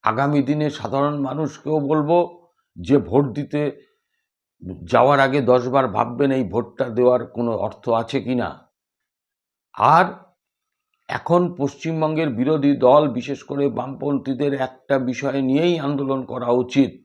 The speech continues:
নীতিগত প্রশ্নে বামপন্থীরা হয়তো সবসময় তিনশো ছাপ্পান্ন ধারা প্রয়োগের পক্ষপাতিত্ব করেন না, পক্ষপাতী নন, কিন্তু আজকে এই পরিস্থিতিতে দাঁড়িয়ে এই রাজ্যে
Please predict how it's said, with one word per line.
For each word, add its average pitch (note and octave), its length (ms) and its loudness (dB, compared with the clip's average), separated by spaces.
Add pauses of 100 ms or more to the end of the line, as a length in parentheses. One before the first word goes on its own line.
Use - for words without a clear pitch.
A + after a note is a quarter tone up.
(760)
নীতিগত D3+ 480 2
প্রশ্নে C#3+ 460 -4
বামপন্থীরা C3+ 680 0
হয়তো B2+ 260 -4
সবসময় B2 480 -6
তিনশো A#2+ 360 -6
ছাপ্পান্ন A#2+ 460 -10 (100)
ধারা A#2 220 0
প্রয়োগের G#2+ 540 -4 (180)
পক্ষপাতিত্ব G#2+ 840 -10
করেন G2 340 -4
না, G#2+ 260 -2 (760)
পক্ষপাতী A#2+ 520 -4
নন, B2+ 240 2 (580)
কিন্তু F3 360 4 (320)
আজকে C#3 360 0
এই D3+ 320 0
পরিস্থিতিতে C3+ 680 -2
দাঁড়িয়ে A#2 440 -2 (640)
এই C3+ 200 4
রাজ্যে B2 500 0